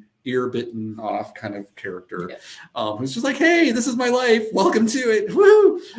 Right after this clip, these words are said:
Speaker 1: Um, but Constance keeps, um, surprising you in this book, and Dan and Jason's illustrations are absolutely hilarious. So Tiny Spoon versus Little Fork. And then a drum roll, please.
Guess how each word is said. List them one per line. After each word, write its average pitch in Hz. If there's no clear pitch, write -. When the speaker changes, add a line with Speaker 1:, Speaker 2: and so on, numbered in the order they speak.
Speaker 1:
Um, 143
but -
Constance 196
keeps, -
um, 120
surprising 160
you 165
in 160
this 156
book, 135
and 110
Dan 120
and 110
Jason's 107
illustrations 98
are 104
absolutely 98
hilarious. -
So 180
Tiny 240
Spoon 190
versus 135
Little 110
Fork. -
And 123
then 139
a 127
drum 165
roll, 160
please. 156